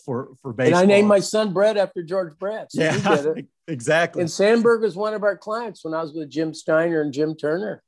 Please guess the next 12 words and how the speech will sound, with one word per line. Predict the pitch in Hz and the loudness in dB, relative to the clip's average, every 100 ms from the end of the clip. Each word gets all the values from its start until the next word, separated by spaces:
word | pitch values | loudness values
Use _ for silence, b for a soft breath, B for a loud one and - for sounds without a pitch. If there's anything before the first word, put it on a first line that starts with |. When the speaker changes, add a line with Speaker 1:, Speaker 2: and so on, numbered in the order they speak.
| _ _ - | _ _ -6
Speaker 1:
No | 160 | -4
kidding. | 165 160 139 147 | 0 0 0 -2
Speaker 2:
And, | 160 151 143 | -4 0 2
uh, | 147 | 4
yeah, | 139 175 208 | 4 2 2
he's | 139 147 | -2 0
out | 147 147 | 0 2
of, | 147 139 _ _ _ - | 2 0 _ _ _ -2
played | 170 | 0
at | 151 | 0
Wichita, | 190 - - 165 139 | -4 -6 -2 -2 -2
right? | 143 170 269 | -4 -6 -8